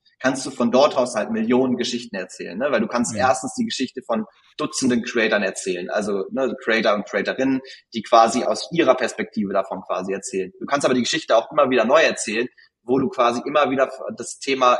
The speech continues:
Speaker 1: connectest zu dem eigentlichen emotionalen Trigger, aber halt
Speaker 2: Mhm.
Speaker 1: andere Geschichten darauf packst. Und,
Speaker 2: Mhm.
Speaker 1: ähm, ja, das ist, wie wir den Case so aus Creative Strategy Seite geknackt haben.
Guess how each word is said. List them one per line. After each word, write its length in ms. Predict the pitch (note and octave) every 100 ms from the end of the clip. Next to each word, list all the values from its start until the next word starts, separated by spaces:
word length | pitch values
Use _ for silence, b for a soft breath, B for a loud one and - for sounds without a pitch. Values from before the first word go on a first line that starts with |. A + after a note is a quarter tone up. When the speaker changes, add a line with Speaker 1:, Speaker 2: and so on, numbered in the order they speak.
| -
Speaker 1:
connectest 580 | A#2 A#2 D3+ - B2+ -
zu 80 | A2
dem 140 | G2+
eigentlichen 440 | B2 C3+ B2+ - B2
emotionalen 480 | B2 - A#2 G#2+ G#2
Trigger, 360 | C#3+ C#3+ G#3 B B _ -
aber 260 | C3+ C#3
halt 140 | B2+ G#2
Speaker 2:
Mhm. 100 | B2+
Speaker 1:
andere 340 | D3 C#3+ A#2+
Geschichten 460 | G2+ - B2+ - G#2
darauf 340 | G2 A2+ -
packst. 340 | F#2+ - - _ _ _
Und, 340 | A2+ A#2 A#2 A#2
Speaker 2:
Mhm. 60 |
Speaker 1:
ähm, 360 | A2+ A2 A2 -
ja, 140 | A#2+ B2+
das 160 | D3+
ist, 100 | F#3+
wie 80 | F3+
wir 80 | D3
den 100 | C3
Case 280 | C#3 C#3 -
so 80 | A#2
aus 120 | -
Creative 240 | B2+ A2+
Strategy 300 | - C3 -
Seite 260 | - A#2+ G#2
geknackt 640 | A2 G#2 - - - -
haben. 360 | G3+ D3+ D#3+